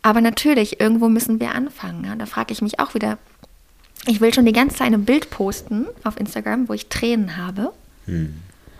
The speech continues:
Speaker 1: Und frag mich so, wenn ich das jetzt zeige, bin ich dann stigmatisiert als die Heulsuse auf Instagram, die aber eigentlich mit einem ganz wissenschaftlichen, ordentlichen Hintergrund arbeitet und so weiter? Kann ich mich so zeigen oder werde ich dann stigmatisiert?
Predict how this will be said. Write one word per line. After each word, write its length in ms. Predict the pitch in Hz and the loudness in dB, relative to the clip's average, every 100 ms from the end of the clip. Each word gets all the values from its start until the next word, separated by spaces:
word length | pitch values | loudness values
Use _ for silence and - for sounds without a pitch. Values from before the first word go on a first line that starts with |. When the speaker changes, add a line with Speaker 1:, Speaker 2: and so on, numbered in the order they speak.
| - | -6
Speaker 1:
Und 100 | 233 | -4
frag 260 | 247 247 247 | 0 0 0
mich 140 | 226 | -2
so, 140 | 220 220 | -2 -2
wenn 100 | 214 | -4
ich 80 | 240 | -6
das 160 | 254 | -8
jetzt 260 | 254 - - | -8 -10 -4
zeige, 540 | 254 277 277 220 285 427 - _ _ _ _ _ _ _ | 0 0 0 -2 -4 -8 -20 _ _ _ _ _ _ _
bin 120 | 226 | 0
ich 140 | 233 - | 0 2
dann 180 | 240 240 | 0 0
stigmatisiert 720 | 254 - 240 214 233 240 - | -2 -2 -2 -2 -4 -2 -2
als 160 | 233 | -6
die 140 | - 208 | -6 -4
Heulsuse 460 | 214 233 254 254 | -2 0 -2 -2
auf 120 | 240 - | -4 -2
Instagram, 540 | 233 - 269 - 294 403 _ _ _ _ _ | -4 -4 -10 -6 -6 -8 _ _ _ _ _
die 120 | 240 | -2
aber 140 | 226 117 | 0 0
eigentlich 420 | 233 240 240 - - - - - | 2 2 0 -6 -16 -16 -18 -6
mit 160 | 220 226 | -2 0
einem 160 | 220 | 0
ganz 200 | 226 240 | 0 -2
wissenschaftlichen, 680 | 233 233 247 247 - 247 214 | -4 -6 -4 -6 -6 -6 -2
ordentlichen 580 | - 226 226 - 220 220 233 | 2 2 0 -2 -2 -2 2
Hintergrund 640 | 262 277 247 226 233 214 | 2 2 0 0 0 2
arbeitet 560 | 214 269 277 - - | 0 0 -4 -6 -6
und 100 | 247 | -4
so 100 | 262 | -4
weiter? 160 | 262 - | -4 -4
Kann 200 | - 226 | -4 -4
ich 100 | 254 | -4
mich 140 | 254 | -6
so 80 | - | -6
zeigen 380 | - 214 240 330 | -8 -4 -2 -2
oder 160 | 294 220 | -2 0
werde 120 | 214 | -2
ich 80 | 226 | -4
dann 80 | |
stigmatisiert? 680 | 220 233 226 220 220 - 196 | -8 -6 -6 -6 -6 -8 -8